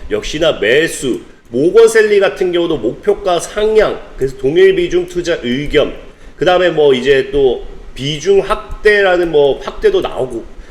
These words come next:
매수도 계속 나오면서 실질적으로 오히려 아이온큐 같은 경우는 지금 증권가에서 지속적인 매수 의견이 나오고 있어요.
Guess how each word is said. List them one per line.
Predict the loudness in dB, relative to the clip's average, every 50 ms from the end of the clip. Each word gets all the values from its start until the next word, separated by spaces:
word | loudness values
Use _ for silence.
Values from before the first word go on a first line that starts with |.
| -8 -2
매수도 | 2 4 4 4 4 2 -2 0 0 0 0
계속 | 0 -4 -12 -8 -6
나오면서 | -2 0 2 2 2 2 0 -2 -2 -2 -2 -4 -4 -4 -8 -16 -16 -16 -16 -16 -16 -10
실질적으로 | -6 -4 -2 -4 -4 -4 -4 -4 -2 0 -2 0 0 2
오히려 | 0 0 0 0 2 2 2
아이온큐 | 2 2 0 0 0 0 -2 -4 -6 -6 -6 -4
같은 | -4 -4 -2 -2 -4 -2
경우는 | 0 0 0 0 0 -2 -2 -4 -4 -6 -8 -16 -18 -18 -14
지금 | -10 -8 -6 -4 -2 0 -2 -2 -2
증권가에서 | -8 -8 -8 -6 -6 -6 -2 2 2 2 2 2 -2 -2 -2 0 0 0 0 0 -2
지속적인 | -4 -6 -12 -8 -4 -4 -2 -2 -2 -2 -2
매수 | 0 0 0 0 0 -2 -4 -8 -8 -8 -8 -8 -8
의견이 | -8 -6 -6 -6 -2 0 0 0 0 0 -4
나오고 | -4 -4 -4 -6 -6 -6 -6 -8
있어요. | -8 -10 -14 -14 -10 -6 -4 -4 -4 -4 -6 -6